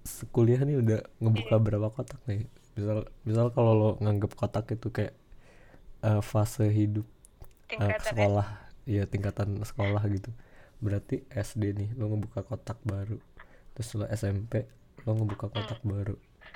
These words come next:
Speaker 1: S M A lo ngebuka kotak baru, terus kuliah juga lo udah ngebuka empat kotak baru.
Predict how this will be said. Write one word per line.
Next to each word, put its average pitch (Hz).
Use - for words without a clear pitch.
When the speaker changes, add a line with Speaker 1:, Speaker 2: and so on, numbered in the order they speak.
Speaker 1:
S 104
M 98
A 127
lo 113
ngebuka 104
kotak 104
baru, 104
terus 104
kuliah 107
juga 107
lo 113
udah 117
ngebuka 104
empat 104
kotak -
baru. 101